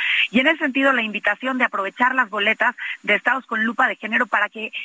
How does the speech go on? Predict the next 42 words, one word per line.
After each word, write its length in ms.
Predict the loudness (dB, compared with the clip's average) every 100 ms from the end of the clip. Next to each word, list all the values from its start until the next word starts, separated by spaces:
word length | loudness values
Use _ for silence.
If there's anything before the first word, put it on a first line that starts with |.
| -8
en 160 | -6 0
cada 260 | 2 2
entidad 440 | 0 -4 0 0 0
se 100 | -4
identifiquen 680 | -10 -10 -10 -6 -2 0 2
cuáles 280 | 2 0 0
son 180 | -2 0
las 120 | -2
fortalezas, 540 | -2 -2 -4 -2 -6
cuáles 200 | -4 -4
son 140 | -2 -2
las 120 | 0
debilidades, 460 | -2 -2 0 0 0
y 80 | -2
entonces 420 | 0 0 0 -2
a 60 | -2
partir 440 | -2 -4 -4 -2
de 100 | 0
ahí 300 | -2 -4 -10 -12 -12 -4
poder 240 | 2 2
construir 720 | 2 -2 -2 -6 0 2 2 -2 -10 -12 -2
una, 440 | 2 4 4 2
eh, 360 | -4 -10 -6 -8
una 200 | -4 -2
agenda 640 | -2 -4 -6 0 2 4 2
de, 340 | -2 -6 -6 -2
de 320 | 0 2 0
igualdad 440 | 0 0 2 0 -2
sustantiva 580 | -6 -4 -4 -4 -2
que 120 | -2 0
realmente 440 | 0 -2 -6 -6
nos 180 | -6 -4
ayude 420 | -4 -2 0 0 0
a 120 | 0
ver 160 | 2
avances 380 | 2 0 -2 -10
que 140 | _ -6
sean 180 | -4 -4
mucho 580 | -6 -4 4 4 4 0
más 160 | 0
rápidos, 480 | 0 -4 -6 -18 -8
¿no? 180 | -4